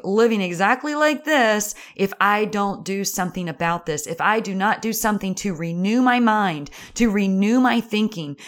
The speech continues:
to chase hard after God, to create those spiritual experiences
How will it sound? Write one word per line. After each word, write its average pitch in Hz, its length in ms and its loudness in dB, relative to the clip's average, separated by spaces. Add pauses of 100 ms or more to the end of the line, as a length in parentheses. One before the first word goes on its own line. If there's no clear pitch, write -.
(120)
to 220 100 -4
chase 208 340 0
hard 262 380 2
after 240 220 -4
God, 208 400 0 (240)
to 269 160 0
create 240 640 2
those 208 220 2
spiritual 277 600 0
experiences 226 920 0